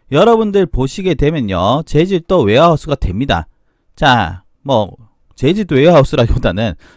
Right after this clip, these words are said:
그냥 웨어하우스에 재질이 있는 거죠. 누르게 되면은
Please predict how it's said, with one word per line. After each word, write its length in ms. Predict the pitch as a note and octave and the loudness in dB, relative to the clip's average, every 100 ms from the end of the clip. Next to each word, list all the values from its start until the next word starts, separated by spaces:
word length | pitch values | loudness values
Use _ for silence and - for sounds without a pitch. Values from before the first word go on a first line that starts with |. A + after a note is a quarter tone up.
| _ | _
그냥 200 | F#3+ G#2+ | 0 2
웨어하우스에 520 | C3 A#3+ F#3+ D#3 C#3 | 2 4 4 2 -2
재질이 320 | - F#3+ D#3+ | -2 -4 -4
있는 160 | G2+ F3 | -6 -6
거죠. 180 | C3 G2 | -6 -6
누르게 320 | A#2+ A#3 A3 | -6 -4 -2
되면은 460 | D3+ C#3 G#2 D3 | -2 -2 -4 -6